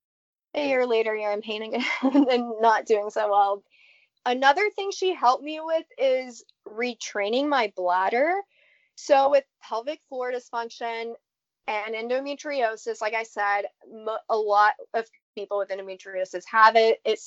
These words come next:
so, it's like, I, I could be wrong, but I wanna say it's, like, seventy-five percent do.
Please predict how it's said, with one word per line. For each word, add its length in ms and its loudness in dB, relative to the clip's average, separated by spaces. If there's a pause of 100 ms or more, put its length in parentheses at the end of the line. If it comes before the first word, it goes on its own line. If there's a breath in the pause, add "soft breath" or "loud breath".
(120)
so, 400 6
it's 180 -2
like, 180 0 (140)
I, 140 0 (260)
I 360 -8
could 140 -4
be 140 -8
wrong, 380 -2
but 240 -2
I 100 -4
wanna 360 -4
say 160 -4
it's, 120 -8
like, 200 -2 (320 soft breath)
seventy-five 680 -2
percent 360 -12 (680)
do. 360 -8